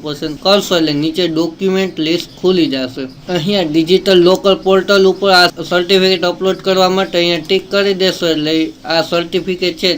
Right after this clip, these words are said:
તે ડિજિટલ લોકલ જે તે અરજદારના આધાર નંબર મુજબ તે અપલોડ થઈ જશે. હવે ડોક્યુમેન્ટમાં આટલા ડોક્યુમેન્ટ એ લોકો માગે છે. આટલામાંથી કોઈ પણ અમુક ડોક્યુમેન્ટ રજૂ કરવાના રહે છે, ચાર કે પાંચ.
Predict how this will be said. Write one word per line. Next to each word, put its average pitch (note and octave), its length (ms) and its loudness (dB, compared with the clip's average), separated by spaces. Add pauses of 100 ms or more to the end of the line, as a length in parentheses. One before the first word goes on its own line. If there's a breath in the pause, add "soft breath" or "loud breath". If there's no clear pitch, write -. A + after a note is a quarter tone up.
તે D#3+ 160 -4
ડિજિટલ D#3+ 640 -2
લોકલ E3 340 -2
જે D#3 180 0
તે F3 140 0
અરજદારના E3 640 2
આધાર D#3+ 300 2
નંબર E3 280 -2 (320)
મુજબ F#3+ 460 2
તે E3 160 2
અપલોડ G3 500 0
થઈ G3+ 220 4
જશે. C#3 340 -6 (300)
હવે F#3+ 180 4 (140)
ડોક્યુમેન્ટમાં G3+ 1040 0
આટલા G3+ 420 4
ડોક્યુમેન્ટ F#3 1040 -4
એ F3+ 140 4
લોકો F#3 340 2 (100)
માગે E3 320 4 (120)
છે. F#3 200 4
આટલામાંથી F3 800 2 (380)
કોઈ G3+ 300 4
પણ E3+ 280 -2 (300)
અમુક G3+ 340 0
ડોક્યુમેન્ટ F3+ 580 -2
રજૂ D#3+ 320 0
કરવાના E3 540 2
રહે F3 180 4 (140)
છે, D3 80 -4 (100)
ચાર D#3 240 4 (120)
કે E3+ 100 -4 (120)
પાંચ. D#3 220 2